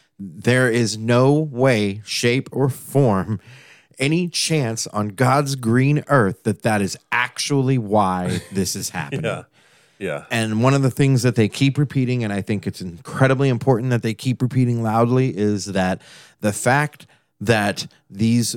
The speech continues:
Speaker 1: three lawmakers happen to be one of two women
Speaker 2: Mm-hmm.
Speaker 1: and the two youngest black lawmakers
Speaker 2: Yeah.
Speaker 1: is not a coincidence.
Speaker 2: Yeah.
Speaker 1: It is not a coincidence. It is not accidental.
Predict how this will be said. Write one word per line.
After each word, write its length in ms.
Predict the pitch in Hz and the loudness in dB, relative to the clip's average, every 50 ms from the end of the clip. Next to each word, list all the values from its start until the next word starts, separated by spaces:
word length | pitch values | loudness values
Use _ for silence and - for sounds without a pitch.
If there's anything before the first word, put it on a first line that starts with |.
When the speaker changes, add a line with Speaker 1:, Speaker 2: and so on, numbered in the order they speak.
| - _ | -10 _
Speaker 1:
three 520 | _ - - 107 110 120 131 151 180 196 | _ -4 0 2 2 4 4 4 2 2
lawmakers 840 | 170 123 156 165 160 147 131 110 104 98 - 101 98 95 92 90 - _ - _ _ | 2 4 4 4 4 4 2 2 0 0 0 0 2 2 0 -2 -6 _ -16 _ _
happen 420 | - - 117 113 113 - 139 135 131 | -4 -2 -2 -2 0 0 0 0 0
to 140 | - 135 | -2 -2
be 240 | 123 117 117 113 110 | 0 2 2 2 2
one 360 | 98 90 92 101 104 113 127 | 0 0 0 2 2 4 4
of 160 | 147 160 147 - | 4 2 0 -2
two 220 | - - 143 147 | -4 0 0 2
women 540 | 165 170 160 156 147 143 156 170 190 196 180 _ - | 2 4 4 4 4 4 2 2 0 -2 -4 _ -12
Speaker 2:
Mm-hmm. 160 | - 110 101 101 | -16 -14 -8 -2
Speaker 1:
and 200 | 98 104 101 101 | 0 0 0 0
the 60 | - | -2
two 300 | 131 - - - 135 127 | -4 -4 -4 -2 0 0
youngest 680 | 120 104 95 107 117 123 143 151 143 160 139 - - 95 | 0 0 0 0 0 2 0 0 0 0 -2 -2 -4 -2
black 380 | - 104 110 120 139 151 - - | 0 2 2 2 2 0 0 0
lawmakers 880 | 135 139 160 160 156 143 117 104 98 90 - - 92 87 90 82 - - | 2 4 4 4 4 2 2 2 0 0 0 0 0 0 0 -2 -4 -6
Speaker 2:
Yeah. 40 | 117 - - - - - _ - - | -6 -12 -16 -20 -20 -20 _ -6 -4
Speaker 1:
is 140 | 101 80 82 | -4 -4 -4
not 680 | 82 82 90 92 98 120 165 170 131 - - - - - - - | -6 -4 -2 0 2 2 2 2 0 -4 -8 -12 -14 -14 -12 -8
a 100 | - 104 | -8 -6
coincidence. 840 | - - 113 104 107 101 87 - - 90 80 78 67 - 113 110 95 | -2 2 4 4 4 4 0 -2 -4 -6 -6 -8 -8 -10 -10 -8 -8
Speaker 2:
Yeah. 80 | 82 82 - _ _ _ _ _ _ _ - | -8 -10 -12 _ _ _ _ _ _ _ -6
Speaker 1:
It 100 | - 90 | -6 -4
is 220 | 82 - - 82 78 | -4 -4 -6 -6 -2
not 280 | 90 107 147 170 202 | 0 0 2 2 0
a 40 | 208 | 0
coincidence. 680 | - - 190 190 180 175 - 170 160 156 151 139 - | 0 2 2 4 4 2 2 2 2 2 2 2 0
It 60 | 127 107 | 0 -2
is 180 | 104 85 85 | -2 -2 -2
not 320 | 92 95 98 107 107 117 117 | -2 0 2 4 4 4 4
accidental. 680 | 113 110 107 - - 107 92 101 101 98 95 95 90 | 4 2 0 -2 -6 -2 0 2 2 2 2 0 -2